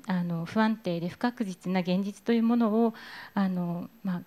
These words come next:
アーティストの力で、えー、世界に向けて発信していくということが、まあ、今年のエフティーの、えー、極めて重要な態度かと思っています。はい。まあ、というようなことが、えー、今回の、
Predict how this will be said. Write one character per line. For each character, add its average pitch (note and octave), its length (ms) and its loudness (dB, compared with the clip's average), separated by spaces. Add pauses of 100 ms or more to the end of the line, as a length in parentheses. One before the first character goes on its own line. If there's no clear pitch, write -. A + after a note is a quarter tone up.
(300)
ア F#3+ 80 -2
ー - 20 -2
テ F#3+ 120 -6
ィ - 20 -8
ス - 40 -12
ト F#3 100 -2
の F3 100 0
力 B3 340 2
で、 F#3 340 0
え D#3 120 -6
ー、 D#3 40 -8
世 - 140 -6
界 - 180 -4
に F3 60 -4
向 D#3+ 100 -6
け F#3 100 -6
て - 100 -4
発 E3+ 240 -6
信 F#3 160 -8
し - 40 -14
て - 140 -10
い E3+ 40 -8
く - 100 -16
と - 140 -6 (320)
い - 40 -4
う G#3+ 40 -6
こ A#3+ 120 -6
と C#4+ 140 4
が、 F#3+ 200 2
ま F3+ 100 -4
あ、 - 20 -10
今 - 120 -14
年 - 240 -8
の E3+ 60 0
エ E3+ 60 0
フ - 120 -12
テ - 120 -8
ィ E3+ 40 -4
ー E3 40 -4
の、 E3 200 -6 (300)
え F3+ 60 -2
ー、 E3+ 40 -2
極 F#3 220 -2
め E3 100 -2
て A#3+ 220 4
重 F3+ 180 0
要 E3 200 -2
な D#3+ 320 -4
態 F3 200 0
度 E3+ 120 -8
か G#3 120 -4
と - 300 0
思 F3+ 100 -6
っ E3+ 40 -6
て - 200 -14
い F3+ 80 -10
ま E3 160 -8
す。 - 260 -14 (880)
は - 100 -14
い。 - 80 -18 (880)
ま B3+ 100 4
あ、 A#3+ 40 -4
と B3 120 2
い A#3+ 140 6
う - 20 6
よ B3+ 140 8
う A#3+ 40 6
な G3 200 2
こ G3+ 100 -4
と G3+ 160 2
が、 F3 240 0
え F3+ 300 -4
ー、 F3+ 40 -14
今 F#3 200 -4
回 F3+ 260 -4
の、 A3 240 0